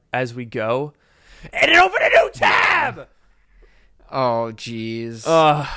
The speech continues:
Speaker 1: I'm mad. But, okay, forget it. Forget about it. It's fine. But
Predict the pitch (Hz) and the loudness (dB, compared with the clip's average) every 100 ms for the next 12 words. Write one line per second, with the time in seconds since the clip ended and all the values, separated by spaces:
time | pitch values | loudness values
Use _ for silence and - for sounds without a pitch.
0 | - - - - _ 131 123 113 117 113 | -14 -20 -20 -20 _ -8 -8 -10 -8 -6
1 | 110 107 - _ _ _ _ _ _ _ | -6 -8 -14 _ _ _ _ _ _ _
2 | _ _ _ _ _ _ 165 165 - _ | _ _ _ _ _ _ 2 2 -4 _
3 | _ _ _ _ _ _ _ _ _ _ | _ _ _ _ _ _ _ _ _ _
4 | _ _ _ _ _ - 175 147 104 - | _ _ _ _ _ 0 0 0 -4 -8
5 | _ _ _ 190 185 185 107 - _ _ | _ _ _ 0 4 4 2 -8 _ _
6 | _ _ _ _ _ 175 190 190 170 131 | _ _ _ _ _ -2 2 4 4 2
7 | 113 104 - _ _ 143 - 170 156 120 | 0 -4 -14 _ _ -10 -6 0 0 0
8 | 101 _ _ _ _ _ 165 165 160 | -8 _ _ _ _ _ 4 4 2